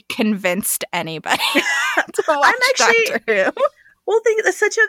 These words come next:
Speaker 2: it's, it's ma-, it's really intimidating. I think people who are not into Doctor Who, I think we need to be honest. And I'm, I'll do it. We're intimidated by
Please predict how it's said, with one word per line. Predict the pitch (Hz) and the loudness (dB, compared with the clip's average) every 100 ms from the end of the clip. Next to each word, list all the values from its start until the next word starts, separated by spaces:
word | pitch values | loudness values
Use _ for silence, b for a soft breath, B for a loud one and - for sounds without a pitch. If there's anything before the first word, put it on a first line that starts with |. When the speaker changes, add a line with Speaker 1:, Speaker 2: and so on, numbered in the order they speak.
| - | 0
Speaker 2:
it's, | 392 440 415 | -4 -2 -4
it's | - 370 | -4 -2
ma-, | 370 403 | 0 0
it's | - 349 | 0 -2
really | 392 440 440 | 0 2 0
intimidating. | 466 466 453 311 247 220 | -2 -2 -2 -2 -2 -2
I | 262 | -2
think | 294 302 | -2 -4
people | 311 320 | -6 -6
who | 277 | -2
are | 285 | -2
not | 240 233 240 - | 0 0 0 -2
into | 240 254 254 - - | -8 -8 -8 -10 -12
Doctor | 220 233 220 233 | -4 -4 -4 -6
Who, | 220 185 190 b b - | -6 -6 -8 b b -4
I | 254 | -2
think | 320 349 | -2 -4
we | 339 | -4
need | 302 | -4
to | - | -4
be | 247 226 | -6 -2
honest. | 190 170 156 - - - _ _ _ | 0 0 -2 -6 -10 -14 _ _ _
And | 214 - | -4 -2
I'm, | 247 330 320 - | -2 -2 -4 -4
I'll | 214 254 277 | 0 0 0
do | 202 175 | -2 -4
it. | 165 - b b | -4 -6 b b
We're | 202 269 339 | -4 0 2
intimidated | 330 - 269 247 208 175 170 170 | 0 -4 -2 0 0 0 0 0
by | 196 190 190 165 | 2 4 2 0